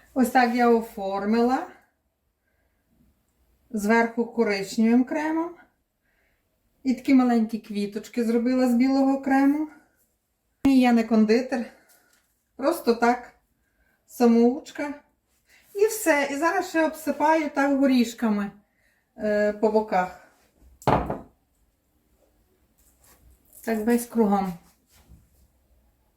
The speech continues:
Ось такий тортик.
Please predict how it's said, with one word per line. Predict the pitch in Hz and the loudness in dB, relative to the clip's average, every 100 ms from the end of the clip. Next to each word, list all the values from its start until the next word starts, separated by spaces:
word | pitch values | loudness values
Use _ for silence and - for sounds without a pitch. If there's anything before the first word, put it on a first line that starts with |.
| _ _ _ _ _ _ _ _ _ - | _ _ _ _ _ _ _ _ _ -16
Ось | 220 | -16
такий | - 202 214 202 | -8 -4 -2 -2
тортик. | 208 196 220 - 285 - | 0 0 0 -2 -8 -10